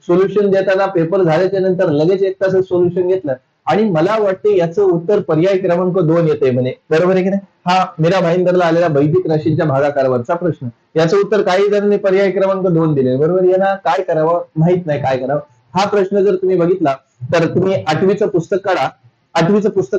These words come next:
काढा, त्याच्यामध्ये जसाच्या तसा प्रश्न दिलेला आहे, जो तुम्हाला भेटेल. आलं लक्षात? याचं सोल्युशन कुठं आलं, प्रश्न कुठून आलं, काय आलं, हे सर्व दिलेलं आहे.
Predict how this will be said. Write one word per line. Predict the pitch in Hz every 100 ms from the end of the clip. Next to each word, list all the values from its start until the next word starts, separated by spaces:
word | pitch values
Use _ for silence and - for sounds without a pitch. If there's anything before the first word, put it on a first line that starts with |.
| 160
काढा, | 143
त्याच्यामध्ये | 156 185 226 214 214
जसाच्या | 175 160 190 196 196
तसा | 165
प्रश्न | 180 156 151 175
दिलेला | 160 127 135 220 _ _ _
आहे, | 165 160 135
जो | 135 139 170 196
तुम्हाला | 170 156
भेटेल. | 147 127 135 123 _ -
आलं | 165 165
लक्षात? | 165 180 180
याचं | 175
सोल्युशन | 190 190 190 208 196
कुठं | 185 185
आलं, | 180 180
प्रश्न | 170 165 196
कुठून | 180 160 180
आलं, | 170 170
काय | 170 175
आलं, | 151 139
हे | 143 _ - 185
सर्व | 190 226 214
दिलेलं | 175 151 131
आहे. | 127